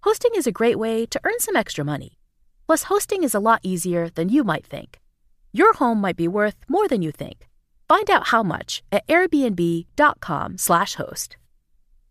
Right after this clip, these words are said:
This episode is brought to you by Choiceology, an original podcast from Charles Schwab. Choiceology is a show all about the psychology and economics behind our decisions. Each episode shares the latest research in behavioral science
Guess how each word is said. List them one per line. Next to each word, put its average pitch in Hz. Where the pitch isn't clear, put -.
This 480
episode 160
is 151
brought 294
to 262
you 254
by 233
Choiceology, -
an 220
original 320
podcast 151
from 165
Charles 254
Schwab. -
Choiceology 202
is 165
a 170
show 233
all 339
about 226
the 160
psychology 277
and 196
economics 190
behind 160
our 139
decisions. -
Each 480
episode 214
shares 202
the 190
latest 262
research -
in 208
behavioral 233
science -